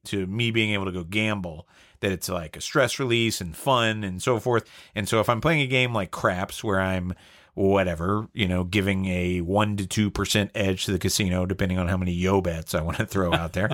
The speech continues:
<laughs> um, I could argue, I could make a reasonable argument that overall that is a, uh, net benefit to me between the economic utility of I'm gonna win,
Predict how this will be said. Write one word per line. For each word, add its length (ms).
<laughs> 200
um, 540
I 80
could 140
argue, 460
I 100
could 120
make 160
a 60
reasonable 500
argument 440
that 120
overall 640
that 200
is 280
a, 520
uh, 200
net 380
benefit 440
to 100
me 220
between 380
the 120
economic 420
utility 560
of 160
I'm 80
gonna 140
win, 420